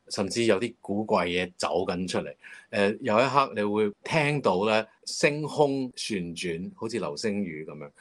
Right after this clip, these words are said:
噉呢啲係新科技嚟嘅。噉呢個 show 咧嘅中心咧，就係講緊初心的價值。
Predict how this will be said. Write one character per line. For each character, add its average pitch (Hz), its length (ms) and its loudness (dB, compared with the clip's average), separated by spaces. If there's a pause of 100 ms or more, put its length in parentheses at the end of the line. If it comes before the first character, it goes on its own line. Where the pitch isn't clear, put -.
(260)
噉 165 80 2 (100)
呢 202 200 6
啲 190 160 2
係 131 120 2
新 135 200 2 (120)
科 - 20 -10 (300)
技 101 80 -2 (120)
嚟 65 60 -10
嘅。 67 220 -12 (340)
噉 147 340 0
呢 180 200 4
個 196 120 6 (320)
show 165 460 4
咧 165 160 2
嘅 135 240 -2
中 147 320 -2
心 131 300 -2
咧， 127 180 -2
就 123 120 -14
係 87 180 -6
講 87 240 -4
緊 104 200 -6
初 120 320 -6
心 117 260 -10
的 110 100 -6
價 80 280 -4
值。 - 160 -8